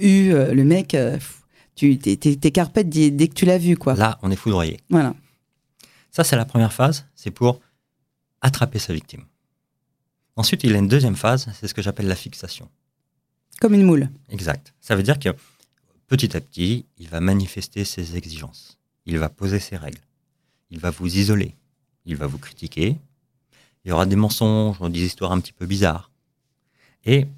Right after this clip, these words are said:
Speaker 2: il va utiliser ce qu'on appelle les injections paradoxales.
Speaker 1: C'est quoi ça ?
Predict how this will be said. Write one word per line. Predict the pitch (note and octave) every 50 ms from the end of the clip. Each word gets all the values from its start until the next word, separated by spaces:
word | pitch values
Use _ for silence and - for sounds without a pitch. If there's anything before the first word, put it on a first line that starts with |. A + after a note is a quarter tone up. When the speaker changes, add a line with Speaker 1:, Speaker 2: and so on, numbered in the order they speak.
| - _ _
Speaker 2:
il | - G#2+ G2+
va | G#2+
utiliser | G#2 - - G2+ F2 G#2 B2+
ce | -
qu'on | - G2 F2
appelle | E2 - - G#2+ G#2+ F#2
les | E2+ F2 D#2+ E2
injections | F#2+ G2+ G2 F#2 G2 E2 - - - G2+ G2+
paradoxales. | G2 - F2 E2 E2 D#2 - - - - - - - _ _ _ _ _ _ _ _ _ _ _ _ _ _
Speaker 1:
C'est | - - -
quoi | - - D#3+ D3+
ça ? | D#3+ D3+